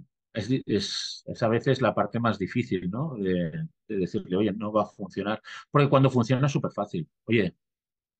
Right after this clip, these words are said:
sois la hostia, muy listos, ¿no? Puta madre, la idea buena, la idea vuela, eh, y nosotros venimos con la buena nueva". La gente dice sí. Y dice sí y mucho. Hostia, fantástico.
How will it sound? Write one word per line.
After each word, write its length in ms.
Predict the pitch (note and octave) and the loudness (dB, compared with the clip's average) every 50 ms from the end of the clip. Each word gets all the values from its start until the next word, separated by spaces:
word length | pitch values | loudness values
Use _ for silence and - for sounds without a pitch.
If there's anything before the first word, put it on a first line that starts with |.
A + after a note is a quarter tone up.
| _ _ _ _ _ | _ _ _ _ _
sois 220 | _ - A#2 G2+ G#2+ | _ 0 0 2 4
la 120 | G2 F2+ F2 | 4 4 2
hostia, 320 | F2 - - E2+ D#2+ - _ _ _ | 2 0 -4 -8 -8 -8 _ _ _
muy 160 | - A2+ A2+ G2 | -4 -2 0 0
listos, 460 | F2+ F#2+ F#2 - - F2+ F2 - - - | 0 0 -2 -4 -6 -8 -8 -8 -12 -8
¿no? 240 | F#2 C3+ G3 G#3+ - _ - - _ _ _ | -6 -6 -6 -6 -10 _ -20 -20 _ _ _
Puta 280 | _ A#2+ A#2 - A#2+ G#2+ | _ 0 0 2 2 2
madre, 320 | G2 G2 G2 F2+ F2 E2+ - | 2 2 2 2 0 -2 0
la 140 | G2+ G#2 G2 | 0 0 2
idea 260 | F#2+ F#2+ G2 A2 A2 | 2 4 4 4 4
buena, 360 | G#2 G#2+ A2+ B2 C3+ C#3 C#3 | 4 4 4 4 4 4 4
la 100 | C3 G#2+ | 4 2
idea 280 | G2 F#2 G2 G2 A2 A2+ | -2 -2 -2 0 0 0
vuela, 520 | G#2+ G#2+ A2 A#2+ B2+ C3 C#3 D3 D3+ - - _ | 2 2 0 0 0 0 0 -2 -4 -6 -10 _
eh, 280 | A#2 A2 G#2 G#2 G2+ G#2 | -4 -2 2 2 4 4
y 80 | G#2+ G#2 | 4 2
nosotros 440 | G2 G2+ G2 - A2+ G2+ - A2 G#2 | 2 0 0 0 -2 -2 -2 -2 -2
venimos 340 | A2+ G#2+ A2 A#2+ B2 A#2+ - | -2 0 0 0 0 -2 -2
con 120 | - G#2 | -2 0
la 60 | G2+ F#2 | 0 0
buena 240 | F#2+ G#2+ G#2 G#2 F#2+ | 0 0 0 0 -2
nueva". 400 | F#2+ G2 G2 F#2+ F2+ D#2+ D2+ - _ _ _ _ _ _ _ _ _ _ _ _ _ _ | -2 -4 -2 0 0 -2 -2 -6 _ _ _ _ _ _ _ _ _ _ _ _ _ _
La 140 | - G2+ G2 | -6 -6 -4
gente 300 | - - G#2+ G2+ A#2 G#2+ | -2 -2 -2 0 0 0
dice 260 | F#2+ G2+ G2 - A2 F2+ | 0 0 -2 -2 -6 -8
sí. 280 | - - F#2+ E2 - _ _ _ _ _ _ _ _ _ _ _ _ _ _ _ _ _ _ _ | -6 -8 -8 -8 -8 _ _ _ _ _ _ _ _ _ _ _ _ _ _ _ _ _ _ _
Y 80 | G#2 | -2
dice 280 | G2 G#2+ A2 - A#2+ G#2+ | 0 0 2 2 0 0
sí 280 | - - C3+ D#3+ F3+ - | 2 4 4 4 4 4
y 100 | C3 A2 | 2 0
mucho. 420 | G#2 G#2+ A2+ A2 - - E2 D#2 - _ _ _ _ _ _ _ _ _ | 2 2 2 0 0 -4 -8 -10 -10 _ _ _ _ _ _ _ _ _
Hostia, 220 | _ _ G2+ F2+ | _ _ -10 -8
fantástico. 640 | - - E2+ - F#2+ F#2 - - F#2+ - E2 D2 - | -6 -6 -6 -4 -6 -6 -6 -8 -8 -6 -6 -8 -8